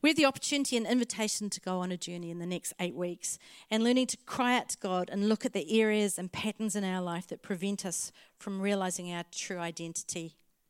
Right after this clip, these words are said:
In John it says, "I'm the sprouting vine and you're my branches. As you live in union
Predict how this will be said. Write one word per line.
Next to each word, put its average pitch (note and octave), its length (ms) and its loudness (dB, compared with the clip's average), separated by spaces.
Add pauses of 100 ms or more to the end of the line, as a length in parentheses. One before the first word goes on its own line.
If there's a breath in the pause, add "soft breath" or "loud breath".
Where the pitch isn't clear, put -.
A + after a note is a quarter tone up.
(760 loud breath)
In A3+ 100 4
John A#3+ 220 6
it G3 80 -2
says, G#3+ 280 0
"I'm A#3 200 6
the A#3+ 80 6
sprouting B3+ 580 4
vine G3 420 4
and F#3+ 160 4
you're A3 140 8
my A3 160 6
branches. F3 840 -4 (380 loud breath)
As G#3+ 140 4
you A#3+ 100 4
live C4 200 6
in C4+ 180 8
union B3+ 760 6